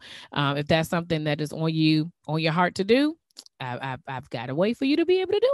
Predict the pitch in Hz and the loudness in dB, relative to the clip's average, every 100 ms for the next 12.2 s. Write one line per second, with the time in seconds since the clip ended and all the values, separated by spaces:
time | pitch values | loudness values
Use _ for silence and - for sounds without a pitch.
0 | 480 - - - - - - 180 175 165 | 0 -4 -12 -16 -18 -6 2 4 4 2
1 | 165 180 - - 185 180 - 196 170 170 | 0 -4 -10 -4 -2 0 2 6 6 6
2 | 165 175 175 214 233 202 143 123 143 165 | 4 2 0 2 2 2 2 0 -2 -2
3 | 180 196 - 190 165 - 175 190 190 156 | 0 -2 0 2 2 0 -2 -2 0 -2
4 | - 254 254 262 294 240 208 190 170 160 | 0 0 2 2 2 4 4 4 2 2
5 | 156 - 165 151 - 160 156 151 147 143 | 0 0 -2 -2 -2 -2 0 0 -2 -4
6 | - 151 151 143 147 143 139 135 131 123 | -4 -4 -2 -2 0 -2 -2 -4 -4 -4
7 | 123 127 - 143 131 127 123 123 131 165 | -4 -6 -6 -6 -6 -6 -8 -10 -12 -2
8 | 151 135 147 131 123 120 - 139 131 143 | -2 0 -4 -4 -6 -8 -8 -6 -6 -6
9 | 131 123 135 143 131 131 135 127 123 123 | -6 -6 -8 -6 -8 -6 -6 -6 -8 -8
10 | 135 127 120 127 - - - 156 160 151 | -6 -6 -6 -10 -16 -20 -10 -2 0 0
11 | 135 139 - 170 151 170 160 160 165 160 | -2 -4 -8 -2 4 6 4 0 -2 0
12 | 147 151 | 0 -2